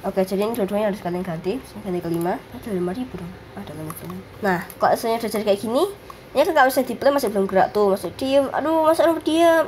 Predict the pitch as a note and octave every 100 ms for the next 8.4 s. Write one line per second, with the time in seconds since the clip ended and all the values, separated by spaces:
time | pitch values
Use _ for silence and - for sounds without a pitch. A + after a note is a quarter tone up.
0 | - - A#3 B3+ C4 B3+ B3 A3+ A3 F#3+
1 | G#3 - G#3+ F#3 A#3 C#4 C#4+ F#3+ - -
2 | G#3 A3 A3 A3+ A3+ E4+ - - - G3+
3 | G3+ G3+ F#3+ F#3 F#3 F#3 E3 F3 - -
4 | - - D4 C#4 D#4 C#4+ D4 C4+ B3+ B3
5 | B3+ A3 - - F3 F#3 - - - -
6 | - - - - - - A#3 - E3+ A3+
7 | F4 - - - - - A3+ A3+ A#3+ B3
8 | B3 A#3+ B3+